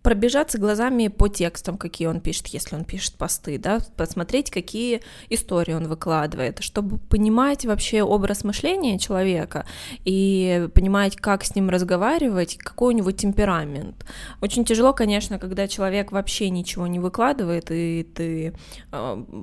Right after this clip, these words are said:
с-, прям с нуля, с нуля знакомишься с человеком на съёмке. Ну, это не критично, но, конечно, социальные сети в этом плане нам очень облегчают жизнь. И не забывайте заранее перед съёмкой просмотреть, а, всё-таки профиль.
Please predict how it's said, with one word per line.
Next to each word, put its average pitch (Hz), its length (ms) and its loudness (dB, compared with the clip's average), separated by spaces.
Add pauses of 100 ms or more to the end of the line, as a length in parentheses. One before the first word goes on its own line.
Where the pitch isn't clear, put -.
(380)
с-, - 240 0
прям 202 340 2
с - 120 0
нуля, 214 320 6
с - 200 -2
нуля 185 220 6
знакомишься - 640 -6
с - 20 -14
человеком 170 440 -4
на 214 80 0
съёмке. - 360 -2
Ну, 294 180 0
это 277 240 0
не 269 100 2
критично, 285 520 -4
но, 220 240 0 (320)
конечно, 220 260 0
социальные 214 440 0
сети 226 280 0
в 185 40 0
этом 185 200 -2
плане 208 260 0
нам 180 160 -2
очень 180 340 -6 (220)
облегчают 180 600 0
жизнь. 202 440 -4
И 180 580 -6
не 196 220 2
забывайте 175 540 -2
заранее 175 420 -2
перед - 220 -8
съёмкой 196 400 -4
просмотреть, - 720 -4 (420)
а, - 320 -10
всё-таки - 340 -10
профиль. - 460 -2